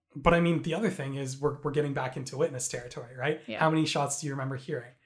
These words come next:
Speaker 1: <sighs> I don't know. Between one and nine,
Speaker 2: Yeah.
Speaker 1: it felt like a lot.
Speaker 2: Yeah, yeah.
Speaker 1: You know? I, I, I don't know. Anyway, I, I, I mostly find that intriguing because it, it kind of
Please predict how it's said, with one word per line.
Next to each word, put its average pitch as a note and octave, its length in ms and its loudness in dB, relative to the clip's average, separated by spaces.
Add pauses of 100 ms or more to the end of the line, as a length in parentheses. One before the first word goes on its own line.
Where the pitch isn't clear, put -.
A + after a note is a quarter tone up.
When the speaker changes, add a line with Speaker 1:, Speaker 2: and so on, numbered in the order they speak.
(320)
Speaker 1:
<sighs> - 720 -8
I D3+ 80 4
don't E3 160 8
know. D3+ 300 2
Between D3+ 460 0
one D3 200 2
and C#3 240 2
nine, D#3+ 640 -2 (160)
Speaker 2:
Yeah. A3+ 180 -8
Speaker 1:
it - 120 4
felt D3+ 280 0
like D3+ 180 6
a D3+ 60 4
lot. D3+ 480 0 (140)
Speaker 2:
Yeah, G#3 200 -4
yeah. F#3+ 200 -8 (200)
Speaker 1:
You D3+ 120 2
know? E3 340 4 (460)
I, D3+ 340 4
I, D3+ 200 2
I D3+ 80 6
don't D3 180 2
know. C3+ 160 -2 (260)
Anyway, G3 320 6
I, G3 240 4
I, F#3+ 400 4 (920)
I - 20 8
mostly F#3+ 340 4
find E3 300 4
that C#3+ 320 0 (280)
intriguing D3 600 -2
because C3 580 -4 (880)
it, - 340 -4
it - 220 0
kind G3 240 4
of - 300 0